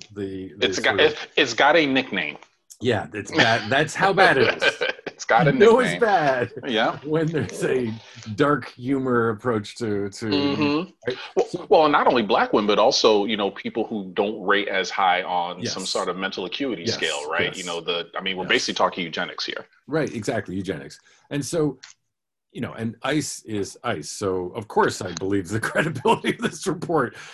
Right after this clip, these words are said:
Speaker 2: Yeah.
Speaker 1: And, and the Trump administration and Stephen Miller are, you know, uh, horrible racist,
Speaker 2: Mm.
Speaker 1: um, uh, Nazis, basically, let's just say.
Speaker 2: Yeah,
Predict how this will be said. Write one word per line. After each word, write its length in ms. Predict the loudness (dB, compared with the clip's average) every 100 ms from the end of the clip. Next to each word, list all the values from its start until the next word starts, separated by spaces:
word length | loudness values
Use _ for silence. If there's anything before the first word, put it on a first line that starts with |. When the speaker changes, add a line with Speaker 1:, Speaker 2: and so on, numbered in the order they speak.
| -14
Speaker 2:
Yeah. 160 | -6 -4
Speaker 1:
And, 220 | -4 -4
and 320 | -4 0 0 -2 -6
the 120 | -4 -4
Trump 280 | -2 -4
administration 640 | -2 -2 -4 -4 -6 -6 -10
and 120 | -12
Stephen 320 | -10 -12 -8
Miller 320 | -10 -8 -10 -8
are, 400 | -8 -8 -8 -12 _ -18
you 140 | -14
know, 180 | -14 -16 _ -18
uh, 260 | -14 -14 -16 -20
horrible 920 | -20 -6 -4 -2 -4 -6 -10 -10 -12 -14
racist, 640 | -10 -8 -8 -10 -14 -14 -20 _ _ -12
Speaker 2:
Mm. 80 | -10
Speaker 1:
um, 400 | -10 -10 -14 -18 _ _ _ _ _ _ _ _
uh, 420 | -10 -8 -8 -8 -6
Nazis, 400 | -4 -4 -8 -8
basically, 480 | -6 -6 -8 -14 -14
let's 160 | -14
just 160 | -16 -14
say. 80 | -4
Speaker 2:
Yeah, 140 | -4